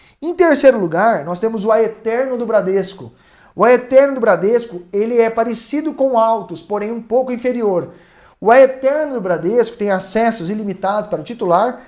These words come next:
os adicionais e doze convidados para a visita. O Ae-, o Altos é ilimitado convidados. O Aeterno tem Priority Pass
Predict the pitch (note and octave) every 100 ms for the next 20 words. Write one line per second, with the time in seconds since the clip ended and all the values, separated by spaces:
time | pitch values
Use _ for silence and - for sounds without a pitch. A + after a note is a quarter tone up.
0 | _ - D#3+ A3 G#3 F3 F#3 A#3 A#3 -
1 | _ B3 G#3 E3+ A3 C4+ C#4+ F#3 G3+ G#3
2 | G#3 F#3 D#3+ F#3+ G3+ F3+ F#3+ F#3 - -
3 | F#3+ F#3+ F#3 F3 F3+ C#3+ F#3 G#3+ - C3
4 | A#2+ - _ _ - G3+ G#3 G#3 G#3 -
5 | G3 F#3 G3 A#3+ B3 G#3+ G#3+ A3+ A3+ A#3+
6 | B3 - G#3+ A#3 G3+ F#3 F3 E3 D#3+ C#3+
7 | B2 A2 G#2+ - _ _ - - - F#3+
8 | B3 B3 B3+ B3 B3+ B3 F#3+ F#3 G#3 G#3
9 | G#3+ G#3+ A#3 A3+ E3+ - G#3 A3+ F3 -
10 | -